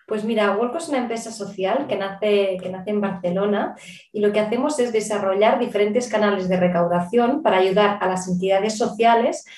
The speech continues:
a encontrar los recursos económicos que necesitan para impulsar sus proyectos. Cuando hablo de, de canales de recaudación, hablo tanto de herramientas que permiten que cuando tú estás comprando en una tienda online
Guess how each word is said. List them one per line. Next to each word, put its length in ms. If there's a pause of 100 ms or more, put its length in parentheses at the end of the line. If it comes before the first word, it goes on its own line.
(160)
a 80
encontrar 340
los 120
recursos 480
económicos 540
que 80
necesitan 640
para 140
impulsar 440
sus 260
proyectos. 760 (400)
Cuando 320
hablo 220
de, 340
de 80
canales 320
de 100
recaudación, 640
hablo 400
tanto 380
de 220
herramientas 680
que 80
permiten 560
que 100
cuando 280
tú 80
estás 240
comprando 500
en 60
una 160
tienda 300
online 380